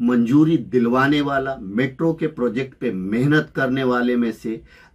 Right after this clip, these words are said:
अगर किसी शख्स का नाम आता है, तो वो नरेंद्र मेहता का आता है। नरेंद्र मेहता ने अपने कार्यकाल के दौरान, यानी दो हज़ार चौदह से लेके दो हज़ार उन्नीस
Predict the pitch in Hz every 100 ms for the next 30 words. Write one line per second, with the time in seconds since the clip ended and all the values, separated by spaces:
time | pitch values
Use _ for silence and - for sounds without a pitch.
0 | _ 151 151 226 196 - 165 - 165 -
1 | 160 - - 151 123 110 123 139 123 113
2 | 120 110 104 104 - _ _ _ 113 98
3 | 101 131 156 98 104 120 156 170 160 143
4 | 123 117 113 113 113 110 104 92 107 101
5 | 95 104 - - - 113 110 127 165 190
6 | 170 147 120 117 - 107 104 107 - _
7 | 131 - 185 185 190 196 214 - _ _
8 | - - 135 135 135 131 - 123 120 120
9 | 123 - 113 110 85 98 107 110 113 107
10 | 95 104 101 92 147 156 143 123 117 110
11 | - 127 127 143 - 117 107 117 101 107
12 | 101 98 98 95 104 120 143 -